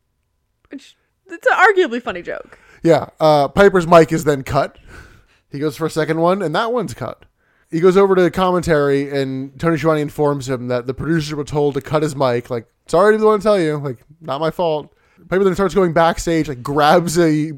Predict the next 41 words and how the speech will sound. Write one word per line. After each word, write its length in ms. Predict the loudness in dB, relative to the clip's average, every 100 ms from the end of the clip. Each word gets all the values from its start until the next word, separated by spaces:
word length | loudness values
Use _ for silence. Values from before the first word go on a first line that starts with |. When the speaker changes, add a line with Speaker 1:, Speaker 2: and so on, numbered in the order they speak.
| -8
Speaker 2:
a 100 | -6
P 300 | -4 2 4
A 280 | 4 4 0
by, 100 | -2
like, 160 | -2 -4
the 80 |
scruff 380 | -6 -4 -2 -2
of 120 | -2
his 160 | -4 -2
neck 240 | 0 0
and 100 | -2
is 80 | -6
like, 140 | -6 -6
"Show 320 | 0 2 4
me 120 | 4
where 160 | 4 2
the 120 | 4
room 280 | 4 4 2
so 320 | 2 4 6
is." 380 | 4 2 -2 -2
Speaker 1:
But 140 | 0
this 160 | -2 -2 -6
poor 200 | -4 -4
P 280 | -4 -2 0
A 300 | 0 0 -2
was 280 | -6 -6
like, 240 | -4 -4 -6 _ _ _ _
"Please, 320 | 0 2 2
I'll 100 | 0
be 100 | 0
fired, 480 | 0 4 6 4 2
I'll 80 | 0
be 100 | 0
fired." 420 | 2 4 4 0 -2
And 400 | -4 -6 -12 -10 -6
Roddy 240 | -2 -2
Piper, 380 | 0 0 0 -4
bless 340 | -4 -4 -4
him, 240 | -6 -12 -14 _ _
he's 120 | -2
like, 280 | 0 0 -6